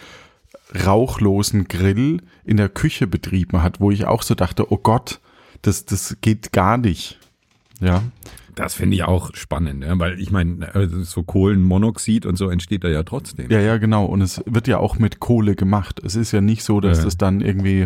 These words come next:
Speaker 1: äh, eine Herdplatte ist oder, oder ein
Speaker 2: Ja,
Speaker 1: Gasgrill
Speaker 2: genau.
Speaker 1: oder sowas. Ja.
Speaker 2: <laughs> Nicht schlecht.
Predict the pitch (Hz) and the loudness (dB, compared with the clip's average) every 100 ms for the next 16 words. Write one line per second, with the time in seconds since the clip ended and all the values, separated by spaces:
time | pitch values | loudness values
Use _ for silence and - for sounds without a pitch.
0 | 92 - 95 90 85 98 92 104 - 101 | -2 -2 0 0 0 2 4 2 2 0
1 | 92 - - 95 - - 90 87 - 90 | 0 0 -2 -4 -4 0 0 0 -2 -2
2 | 87 87 92 85 90 92 85 87 87 82 | 0 2 4 2 0 0 0 -2 -2 -2
3 | 85 80 82 - _ - - - - 82 | -2 -4 -6 -12 _ -20 -20 -8 -2 -2
4 | - - 147 - - - 262 - - 92 | -2 -4 -4 -4 -14 -8 -8 -6 -4 -4
5 | 80 - 104 90 - - | -4 -6 -8 -8 -14 -18